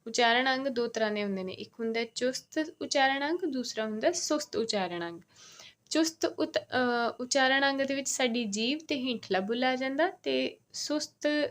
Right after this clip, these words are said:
ਉਚਾਰਨ ਅੰਗ ਦੇ ਵਿੱਚ ਉੱਪਰਲਾ ਜਬਾੜਾ ਤੇ ਬੁੱਲ ਨੂੰ ਕੰਸੀਡਰ ਕੀਤਾ ਜਾਂਦਾ ਹੈ, ਠੀਕ ਹੈ ਜੀ। ਨੈਕਸਟ ਹੈ, ਅ,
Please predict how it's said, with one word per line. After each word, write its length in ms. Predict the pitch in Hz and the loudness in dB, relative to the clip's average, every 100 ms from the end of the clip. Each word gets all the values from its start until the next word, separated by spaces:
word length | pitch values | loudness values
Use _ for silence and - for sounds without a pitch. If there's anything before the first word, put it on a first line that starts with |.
| - | -4
ਉਚਾਰਨ 480 | 233 - 233 226 233 | -4 4 6 6 2
ਅੰਗ 100 | 226 | 0
ਦੇ 100 | 220 | 0
ਵਿੱਚ 220 | 233 254 | 0 -2
ਉੱਪਰਲਾ 520 | - - - 214 214 208 | -6 -10 -2 0 2 2
ਜਬਾੜਾ 460 | 196 190 185 240 | 2 2 4 2
ਤੇ 280 | 262 339 587 - - - _ 220 | 2 0 0 -4 -20 -20 _ -2
ਬੁੱਲ 380 | 214 240 269 | 4 6 6
ਨੂੰ 140 | 254 226 | 2 2
ਕੰਸੀਡਰ 440 | 208 208 208 180 | 0 0 0 -2
ਕੀਤਾ 320 | 180 180 - | -2 -4 -4
ਜਾਂਦਾ 340 | 170 180 165 170 | -6 -6 -10 -14
ਹੈ, 100 | - _ - | -20 _ -10
ਠੀਕ 220 | 226 269 | -6 0
ਹੈ 80 | 285 | 2
ਜੀ। 160 | 349 466 - _ _ _ _ _ _ _ _ _ _ _ _ _ _ _ _ _ - - - - - _ _ 254 | 2 0 -4 _ _ _ _ _ _ _ _ _ _ _ _ _ _ _ _ _ -20 -20 -20 -20 -20 _ _ 2
ਨੈਕਸਟ 400 | 269 302 - 302 | 4 4 2 2
ਹੈ, 240 | 294 311 | 4 2
ਅ, 1160 | 480 - _ - - - - - 240 247 247 | 0 -6 _ -20 -20 -20 -20 -6 0 2 2